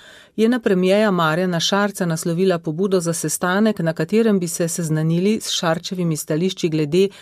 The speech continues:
nadaljevanja pogajanj in tudi ločenega dogovarjanja s posameznimi sindikati.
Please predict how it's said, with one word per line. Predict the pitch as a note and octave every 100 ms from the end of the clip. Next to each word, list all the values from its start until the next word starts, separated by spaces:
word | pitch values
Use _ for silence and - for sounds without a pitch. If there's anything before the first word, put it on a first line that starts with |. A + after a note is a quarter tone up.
| -
nadaljevanja | G3 G3 F#3 E3 D#3 D#3+ E3 D#3+
pogajanj | - D3+ D3+ D#3+ D#3 D3+ - - - -
in | A3
tudi | A#3 A3 A3 -
ločenega | F3 F#3 G3 A3+ A3+ G#3
dogovarjanja | G3 G3+ F3 D3+ D#3+ F3+ E3+
s | E3+
posameznimi | - E3 D3+ D3 D#3 D3+ D#3+ D#3
sindikati. | - E3 D3+ - F3+ E3 D3+